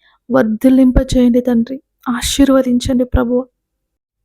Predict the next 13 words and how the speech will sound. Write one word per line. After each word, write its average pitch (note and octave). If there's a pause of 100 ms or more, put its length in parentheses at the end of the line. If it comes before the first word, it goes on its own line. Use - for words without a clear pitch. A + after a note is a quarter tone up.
(160)
విదేశాల్లో C4+
ఉంటున్న C4
వారిని, C4
జాబ్స్ C4+
కొరకు C4+
వెళ్ళి C#4
వారి C4+
కుటుంబముల C#4
కొరకు C#4
కష్టపడుతున్న C#4+
వారిని C4+ (300)
ఆశీర్వదించండి, C#4
జ్ఞాపకం C4+